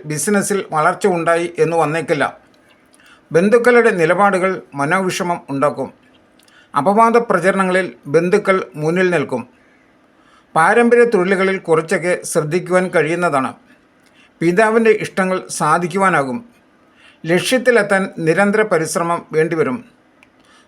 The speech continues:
തൊഴിൽ സംബന്ധമായ യാത്രകൾ വേണ്ടിവരും. വിദ്യാർത്ഥികൾക്ക് വിജയസാധ്യത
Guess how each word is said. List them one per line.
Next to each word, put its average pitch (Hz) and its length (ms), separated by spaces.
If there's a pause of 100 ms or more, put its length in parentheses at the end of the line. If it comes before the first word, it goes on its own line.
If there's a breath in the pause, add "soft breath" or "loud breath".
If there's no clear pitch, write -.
തൊഴിൽ 226 340
സംബന്ധമായ 196 500 (440)
യാത്രകൾ 175 440 (200)
വേണ്ടിവരും. 151 420 (920 soft breath)
വിദ്യാർത്ഥികൾക്ക് 202 760 (200)
വിജയസാധ്യത 180 720